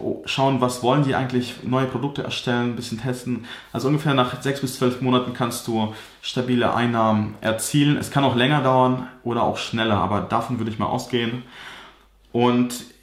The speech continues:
jetzt kommt ein wichtiger Punkt, den man einfach mal, ist eigentlich klar, aber den sollte man auch mal beim Shop aufbauen mit berücksichtigen. Der, dieser Punkt, der gleich kommt, ist auch auf andere Businessmodelle genauso relevant, für andere Businessmodelle. Und zwar,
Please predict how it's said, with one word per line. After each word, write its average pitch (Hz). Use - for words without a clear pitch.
jetzt 135
kommt 139
ein 131
wichtiger 151
Punkt, 151
den 135
man 127
einfach 127
mal, 127
ist 131
eigentlich 147
klar, 131
aber 117
den 131
sollte 131
man 131
auch 127
mal 139
beim 113
Shop -
aufbauen 117
mit 123
berücksichtigen. 143
Der, 127
dieser 135
Punkt, 165
der 135
gleich 117
kommt, 127
ist 123
auch 123
auf 123
andere 135
Businessmodelle 107
genauso 110
relevant, 110
für -
andere 123
Businessmodelle. 123
Und 104
zwar, 117